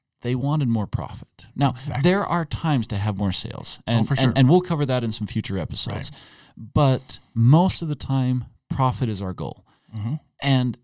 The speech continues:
Speaker 1: these businesses, as they are trying to improve profitability, they immediately said, "Oh, hey, if I can increase my sales, then I'm obviously gonna get more money."
Speaker 2: Yeah.
Speaker 1: Well, they did get more money, but they didn't get more money to spend.
Speaker 2: Right.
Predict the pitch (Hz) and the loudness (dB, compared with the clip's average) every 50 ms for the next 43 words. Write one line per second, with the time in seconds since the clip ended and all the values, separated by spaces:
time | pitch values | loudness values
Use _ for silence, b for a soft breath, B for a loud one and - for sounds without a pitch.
0 | _ - 110 127 135 135 123 - - 180 202 160 127 110 95 95 - - 95 92 | _ -12 -4 -2 -2 -2 0 0 0 0 2 2 2 0 0 -2 -4 -6 -6 -6
1 | - - - - 110 117 107 101 104 120 123 139 160 160 143 120 - - - 123 | -6 -8 -6 -4 -4 -4 -4 -4 -6 -6 -6 -4 -2 -4 -4 -4 -4 -4 -4 -2
2 | 120 120 117 117 113 107 101 95 - - - 107 104 101 98 95 92 85 - - | -2 0 -2 -2 -2 -2 -4 -6 -6 -6 -4 -2 -2 -2 -2 -2 -4 -6 -6 -6
3 | - 104 101 98 95 - - - 147 147 139 123 98 - - - 123 120 113 110 | -6 -6 -4 -4 -4 -4 -2 -2 0 0 0 0 -2 -2 -2 -2 -2 -2 -4 -4
4 | - - 92 82 139 - 131 175 156 120 85 - - - - - - b b b | -6 -8 -8 -8 -4 -2 -2 0 0 -2 -4 -6 -8 -10 -12 -12 -14 b b b
5 | b b b b b b b b b b _ 107 139 156 180 196 156 127 139 143 | b b b b b b b b b b _ -2 0 2 2 2 2 2 4 2
6 | 143 139 131 123 104 73 95 110 104 98 92 - - - - 139 - 92 90 - | 2 2 0 0 -2 0 0 -2 -2 -2 -2 -4 -4 -4 -2 -2 -2 -2 -4 -6
7 | - - 185 190 160 104 - 110 131 151 151 127 101 95 - - 123 143 135 - | -8 -8 -2 0 0 0 0 0 -2 0 0 0 -2 -4 -4 -4 -4 -4 -4 -2
8 | - 113 95 - 123 139 131 - - 131 117 - - 95 95 - - - 165 131 | -4 -6 -4 -2 -2 -4 -4 -2 -4 -6 -6 -4 -6 -6 -6 -6 -6 -4 -4 -6
9 | 95 85 95 92 87 - 101 95 95 92 87 92 87 - - - _ _ - 113 | -4 -4 -6 -6 -6 -4 -4 -2 -2 -2 -2 -2 -4 -6 -8 -12 _ _ 0 0
10 | 139 135 135 113 - 120 110 107 110 101 95 - 123 123 120 - - _ _ _ | 2 2 0 -2 -2 -4 -2 -2 0 -2 -2 -2 -2 -2 -2 -2 -4 _ _ _
11 | _ _ 95 95 101 107 117 120 131 160 185 185 139 98 73 - 123 131 123 - | _ _ -8 -2 2 4 6 6 6 6 6 6 6 4 2 0 -2 -2 -2 -2
12 | - 101 - _ _ 98 98 101 120 135 131 139 143 160 180 156 143 127 - 113 | -6 -10 -14 _ _ -6 -4 -4 -4 -2 -4 -4 -4 -4 -4 -2 -2 -2 0 0
13 | 113 107 98 107 139 165 165 143 135 117 135 104 127 123 127 139 135 123 131 123 | -2 0 0 0 0 2 2 2 2 0 0 -2 -2 0 0 0 0 0 0 0
14 | 127 135 131 131 131 131 127 107 113 - - - 190 156 - - 147 143 135 110 | 0 2 2 2 2 2 2 0 0 0 0 0 0 0 -2 -2 -2 -2 -2 -2